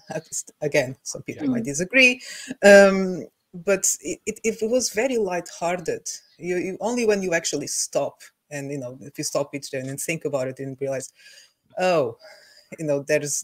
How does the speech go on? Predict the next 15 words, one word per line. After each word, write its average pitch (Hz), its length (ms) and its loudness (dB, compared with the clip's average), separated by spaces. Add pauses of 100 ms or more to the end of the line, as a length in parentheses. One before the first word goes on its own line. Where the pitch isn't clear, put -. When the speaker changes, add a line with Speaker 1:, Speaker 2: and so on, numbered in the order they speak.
Speaker 1:
there's 139 180 -4
a 143 40 -4
lot 131 320 -8
more 135 200 -4
in 131 100 -6
here 127 240 -6
than, 127 380 -10 (100)
than 123 140 -8
just - 480 -6 (480)
banter 131 380 0
between 123 440 -8
old 123 220 -10
friends." 135 340 -2 (840)
And, 185 240 0
uh, 185 140 0